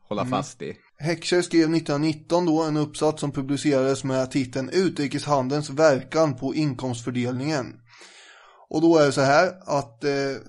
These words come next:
Speaker 2: Ricardo, han hade ju då ungefär hundra år tidigare, eh, jämfört England och Portugals produktion av vin och, eh, kläder. Och så hade han då dragit slutsatsen, eh,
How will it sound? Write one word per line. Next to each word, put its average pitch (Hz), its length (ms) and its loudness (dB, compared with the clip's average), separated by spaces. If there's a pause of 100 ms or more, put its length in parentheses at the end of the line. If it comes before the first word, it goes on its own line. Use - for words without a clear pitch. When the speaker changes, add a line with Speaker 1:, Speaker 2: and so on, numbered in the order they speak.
(440)
Speaker 2:
Ricardo, 151 520 2
han 170 400 0
hade 151 260 0
ju 143 80 2
då 135 320 -2 (280)
ungefär 139 300 -2
hundra 135 280 0
år 135 100 2
tidigare, 143 600 0 (420)
eh, 139 180 -4
jämfört 139 680 -2
England 147 560 0
och - 120 -4
Portugals 139 680 2
produktion 147 720 0 (100)
av 131 420 0
vin 165 440 0 (480)
och, 131 280 -2 (520)
eh, 123 260 -4
kläder. 127 640 2 (420)
Och 135 180 -8
så 139 280 2
hade 135 200 0
han 131 200 -2
då 123 220 -2
dragit 123 260 -2
slutsatsen, 123 600 -4
eh, 127 160 -6